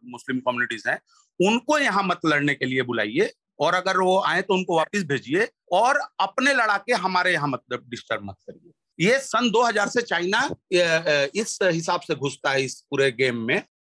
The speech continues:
और उसका कंसर्न सिर्फ और सिर्फ ये था कि हम इसमें,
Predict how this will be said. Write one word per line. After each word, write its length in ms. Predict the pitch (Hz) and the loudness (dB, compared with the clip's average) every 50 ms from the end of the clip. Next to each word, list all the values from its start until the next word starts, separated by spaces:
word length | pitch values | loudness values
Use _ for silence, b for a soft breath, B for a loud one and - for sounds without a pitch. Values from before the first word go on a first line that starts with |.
| _ - | _ -4
और 140 | - 180 233 | -2 -2 -2
उसका 400 | 269 269 220 202 - - - 269 | 0 -2 -4 -6 -6 -4 -4 -4
कंसर्न 480 | 262 - 226 226 226 214 - 233 240 247 | -2 -2 -2 -2 -2 -2 0 0 0 0
सिर्फ 340 | - - - 254 269 208 226 | -2 -4 -4 -4 -2 -2 -2
और 80 | 226 | -4
सिर्फ 300 | 240 - 214 202 170 - | -2 -2 -4 -4 -4 -2
ये 180 | 190 185 185 175 | 0 2 2 0
था 360 | 175 - - - 139 175 214 | -2 -4 -6 -2 -2 -2 -2
कि 480 | - _ _ - 208 247 285 302 - _ _ _ - - - | -2 _ _ -2 0 0 0 0 -2 _ _ _ -10 -2 0
हम 180 | 202 294 311 | 0 2 2
इसमें, 340 | 277 233 - - 226 226 220 | 2 0 0 0 0 0 0